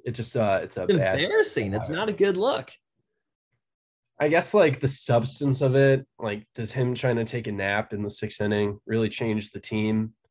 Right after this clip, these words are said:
Speaker 1: Probably not. But it's just, it's another tally mark. It just,
Speaker 2: Yeah.
Speaker 1: it's getting ridiculous. So if I, if I had a bet, if I was a betting man,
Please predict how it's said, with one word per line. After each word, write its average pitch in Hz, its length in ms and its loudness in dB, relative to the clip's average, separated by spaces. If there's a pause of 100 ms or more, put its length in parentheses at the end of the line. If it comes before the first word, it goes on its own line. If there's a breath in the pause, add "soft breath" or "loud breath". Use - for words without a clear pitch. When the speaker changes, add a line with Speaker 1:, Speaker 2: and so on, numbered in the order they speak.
(220)
Speaker 1:
Probably 117 300 0
not. 87 340 -2 (580)
But 147 100 0
it's 147 120 0
just, 151 140 -2
it's 139 200 -4
another 139 400 0
tally 98 380 -8
mark. 85 360 -10 (220)
It 113 120 -4
just, - 400 -10
Speaker 2:
Yeah. 117 80 -6
Speaker 1:
it's - 140 -12
getting 120 280 0
ridiculous. 90 680 -8 (920)
So 143 460 4
if 143 160 2
I, 147 120 4
if 135 120 0
I 175 120 4
had 254 180 4
a - 20 -2
bet, 113 260 0 (140)
if - 80 -8
I 113 60 2
was 151 100 0
a 147 40 -4
betting 127 280 2
man, 101 320 -8